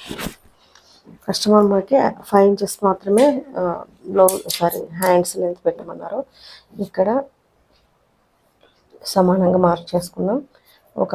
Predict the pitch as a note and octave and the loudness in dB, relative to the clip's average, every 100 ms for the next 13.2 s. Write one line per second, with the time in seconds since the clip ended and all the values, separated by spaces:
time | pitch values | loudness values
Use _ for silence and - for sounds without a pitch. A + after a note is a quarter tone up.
0 | F3 F3 F3 F3+ - F3+ - - B3 C#4 | 2 2 0 -2 -4 -6 -4 -2 -2 -2
1 | _ _ _ _ - - - - - - | _ _ _ _ -16 -16 -16 -20 -20 -20
2 | - - G#3+ A3 A#3 A3 G#3+ G3+ G#3 G#3 | -10 2 2 6 6 6 4 0 0 0
3 | F#3 F3 F3+ F#3+ G3+ F#3+ F#3+ F#3 F#3+ F3+ | 2 0 -2 -2 -2 -2 -8 0 0 0
4 | G3 F3 F3+ F3 E3 E3 C4 D#4 _ - | -14 -10 -2 -2 -2 -2 -2 -2 _ -20
5 | _ _ _ _ _ - - _ - F3+ | _ _ _ _ _ -20 -20 _ -4 -2
6 | F3 E3+ - F3 - B3+ A3+ A3+ - _ | -2 -4 -6 -8 -6 -4 0 0 -2 _
7 | _ - - F#3 F#3 A3+ G#3 G3 F#3+ G#3+ | _ -14 -2 -2 4 6 6 6 6 6
8 | G#3 G3 F#3 F3 F#3+ F3+ F3+ - G3+ - | 6 4 6 4 4 2 2 0 -8 -6
9 | F3+ F3 E3 D#3+ E3 F3 D#3+ D#3 D3+ - | -4 -4 -4 -6 -4 -6 -8 -12 -8 0
10 | E3+ - - _ - _ - - - G3 | 0 0 -12 _ -20 _ -14 -10 -2 -2
11 | - - E3+ - C4 D4 _ _ - - | -2 -4 -4 -2 -2 -2 _ _ -20 -20
12 | - _ _ _ _ - F#3+ F#3 F#3 - | -20 _ _ _ _ 0 4 6 4 0
13 | - | -4